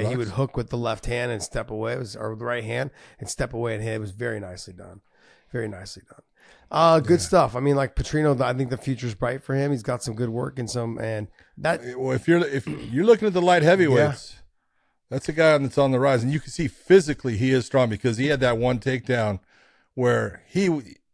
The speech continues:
Speaker 1: he shot it and he kinda missed it,
Speaker 2: Mm-hmm, but then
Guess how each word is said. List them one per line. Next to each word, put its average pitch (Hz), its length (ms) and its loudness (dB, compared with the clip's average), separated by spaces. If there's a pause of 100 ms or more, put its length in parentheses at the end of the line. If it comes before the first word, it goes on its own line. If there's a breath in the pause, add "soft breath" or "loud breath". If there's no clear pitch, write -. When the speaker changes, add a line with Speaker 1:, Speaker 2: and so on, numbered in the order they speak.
(120)
Speaker 1:
he - 280 -16 (100)
shot 196 340 6
it 160 140 0
and 120 120 0
he 127 80 -4
kinda 147 280 2
missed 139 300 2
it, 127 120 6
Speaker 2:
Mm-hmm, 135 240 -4
but 131 100 -8
then 120 280 -4